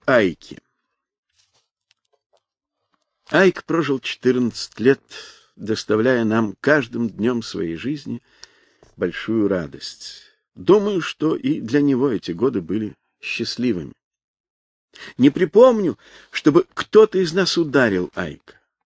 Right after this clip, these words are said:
Его поведение не требовало суровых наказаний.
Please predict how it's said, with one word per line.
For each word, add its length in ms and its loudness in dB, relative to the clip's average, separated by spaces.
Его 280 8
поведение 600 2
не 160 -2
требовало 640 4
суровых 500 2
наказаний. 560 -8